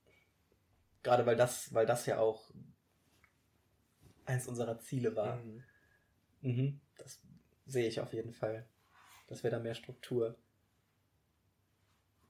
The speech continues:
Speaker 1: und, und auch privat was davon mitnehmen wollen
Speaker 2: Mhm.
Speaker 1: in unsere Gespräche mit rein, ja.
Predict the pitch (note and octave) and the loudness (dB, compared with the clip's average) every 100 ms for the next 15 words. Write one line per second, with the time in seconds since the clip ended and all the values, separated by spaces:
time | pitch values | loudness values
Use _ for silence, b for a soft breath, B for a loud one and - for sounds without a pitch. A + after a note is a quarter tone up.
0 | _ _ _ _ _ _ _ _ _ _ | _ _ _ _ _ _ _ _ _ _
1 | - A#2 F2+ - - - A2 G#2+ - A2 | -8 -6 -4 -4 -4 -4 -2 -2 -2 -6
2 | A2 - A2+ A#2 - A2+ A2+ A2+ A2+ A2+ | -8 -8 -12 -12 -10 -10 -8 -6 -6 -8
3 | A#2+ A2 A2 A2+ A2 A#2 - A2+ B2 A#2+ | -12 -14 -14 -14 -16 -12 -10 -10 -12 -16
4 | - B2 A#2+ A#2+ | -12 -8 -8 -8